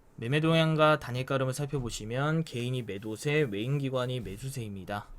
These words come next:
단일가 흐름은 현재 가격대 유지하고 있죠. 상승 시 만 팔천오백 원 힘겨루게 할 것으로 예상이 되고 돌파 시 십만 원, 아니, 만 원 저항대입니다.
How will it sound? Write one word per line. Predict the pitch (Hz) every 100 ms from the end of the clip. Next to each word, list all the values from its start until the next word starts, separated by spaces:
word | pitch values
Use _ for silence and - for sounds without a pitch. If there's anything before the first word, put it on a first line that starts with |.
| -
단일가 | - 117 123 123
흐름은 | 123 120 120
현재 | 143 170 180 175
가격대 | 127 104 113 98
유지하고 | 95 101 98 92
있죠. | 80 - 135 139 139 - - -
상승 | - - 147 156 156 156
시 | 156 151
만 | 131 101 110
팔천오백 | 143 156 170 135 98 113 135
원 | 127 131
힘겨루게 | 143 147 147 139
할 | 131 127
것으로 | 120 117 104
예상이 | 104 104 101
되고 | 92 82 131 151 160
돌파 | 156 98 - 104
시 | - 147 160
십만 | 165 - 160 160 160
원, | 160 160 156 - -
아니, | 82 139
만 | 95 110
원 | 143 165
저항대입니다. | 160 104 107 - 95 87 82 85